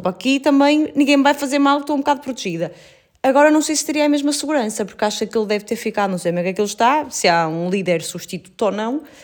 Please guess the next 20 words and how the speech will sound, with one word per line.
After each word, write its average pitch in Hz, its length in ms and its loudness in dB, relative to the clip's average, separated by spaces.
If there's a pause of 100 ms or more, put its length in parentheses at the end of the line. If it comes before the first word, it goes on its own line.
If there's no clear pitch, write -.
(240)
mas 233 120 0
acho 240 160 2
que 277 40 0
aquilo 233 180 -2
ficou 240 240 0
um 240 40 2
bocado 226 360 2
assim 233 240 2
nas 226 200 2
mãos 220 320 0
de, 196 440 -4
de 190 140 -6
quem 220 180 2
se 220 80 -4
calhar, 202 420 2
eh, 175 340 -2 (260)
tem 226 160 4
menos 269 240 8
juízo 247 360 4
ainda 247 520 4